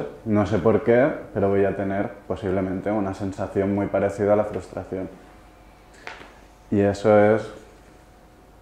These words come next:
no solo para los golpes físicos, sino también para los golpes morales, o para los golpes.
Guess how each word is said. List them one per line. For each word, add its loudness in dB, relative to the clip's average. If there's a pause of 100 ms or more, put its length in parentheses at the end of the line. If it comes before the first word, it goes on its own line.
(160)
no 2
solo 4
para 0
los -4
golpes 2
físicos, -2
sino -6
también -6
para -2
los -6
golpes -8
morales, -2
o -8
para -8
los -10
golpes. -8